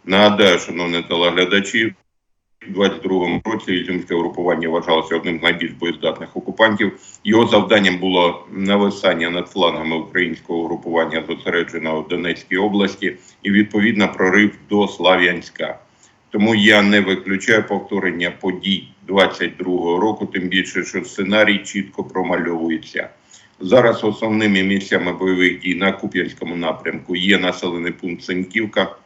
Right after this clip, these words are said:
Окупанти намагаються просуватися в районі лісу, е, поблизу цього населеного пункту.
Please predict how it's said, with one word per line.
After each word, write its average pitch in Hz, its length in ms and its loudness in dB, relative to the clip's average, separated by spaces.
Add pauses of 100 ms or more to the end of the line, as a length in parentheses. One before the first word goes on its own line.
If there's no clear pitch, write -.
(500)
Окупанти 107 560 2
намагаються 98 840 4
просуватися 92 880 -2
в 87 60 -2
районі 90 1000 -2 (480)
лісу, 104 380 0 (920)
е, 95 180 4
поблизу 101 460 0
цього 95 240 -2
населеного 90 580 0
пункту. - 420 -6